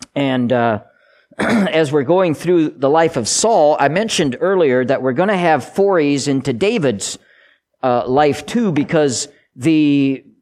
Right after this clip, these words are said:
rise of David's star has so much to do with the fall of Saul's, because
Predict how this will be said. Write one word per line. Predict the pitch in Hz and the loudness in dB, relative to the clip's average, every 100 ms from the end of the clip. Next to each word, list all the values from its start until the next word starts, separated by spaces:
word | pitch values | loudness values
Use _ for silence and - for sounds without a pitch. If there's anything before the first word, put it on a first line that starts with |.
| - | -12
rise | 131 143 185 220 233 226 208 | -2 2 2 4 4 2 0
of | - 165 123 | 0 -2 0
David's | 170 196 180 175 123 | 2 2 2 -2 -2
star | - - - 180 147 120 117 139 | -6 -4 0 2 4 2 0 -2
has | 120 139 127 | -2 -2 -2
so | - - 190 196 202 | -4 -2 2 4 4
much | 196 185 - | 2 0 -4
to | - | -6
do | 139 170 | -2 0
with | 165 151 147 | 0 0 -2
the | 135 | -4
fall | - - 170 175 160 151 | -6 -2 0 2 2 0
of | 151 | -2
Saul's, | - - 196 180 123 101 - - | -4 -2 0 2 2 0 -6 -8
because | 127 - 131 117 | -8 -4 -4 -4